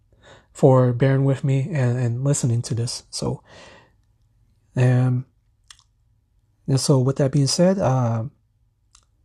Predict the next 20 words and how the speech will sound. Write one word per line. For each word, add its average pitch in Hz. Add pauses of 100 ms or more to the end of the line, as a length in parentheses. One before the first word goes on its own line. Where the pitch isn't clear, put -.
(160)
I 139
hope 139
you 135
all 131 (680)
are, 143
uh, 120 (300)
<laughs> -
oh, - (1600)
I 131
got 151
it. 131 (240)
See, 151 (420)
now 151
my, 123 (1400)
now 143
my 139
mouth 135
is 120
parched. - (100)
So, -